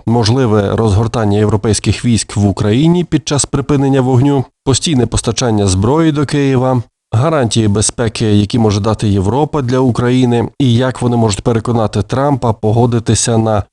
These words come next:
підтримку С Ш А цих гарантій, за словами людей, знайомих із цим питанням.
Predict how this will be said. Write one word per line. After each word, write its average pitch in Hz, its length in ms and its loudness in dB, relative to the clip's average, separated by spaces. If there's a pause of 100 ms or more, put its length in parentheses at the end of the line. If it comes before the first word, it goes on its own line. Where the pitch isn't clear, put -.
підтримку 117 600 0
С - 80 -2
Ш 127 200 -2
А 107 40 2
цих 110 300 -2
гарантій, 107 680 -2 (420)
за 110 120 0
словами 107 400 0
людей, 101 500 0
знайомих 117 680 0
із 123 140 -2
цим 110 240 0
питанням. - 540 -4